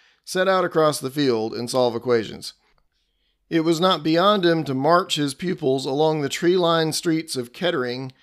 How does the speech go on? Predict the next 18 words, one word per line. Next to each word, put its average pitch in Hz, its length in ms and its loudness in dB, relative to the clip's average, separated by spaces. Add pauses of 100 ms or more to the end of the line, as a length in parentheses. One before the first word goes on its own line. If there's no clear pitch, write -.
(260)
reciting 165 600 0
A 160 100 0
E 170 280 2
Housman's 143 680 -2 (360)
"Loveliest 180 580 -2
of 160 120 -6
trees, 127 500 -4
the 123 100 -10
cherry 139 380 -4
now," 104 420 -8 (320)
or 156 180 2
hold 170 440 4
school 208 340 -2
assembly 165 520 0
near 151 180 2
the 143 100 0
railway 151 380 4
line, 113 520 -8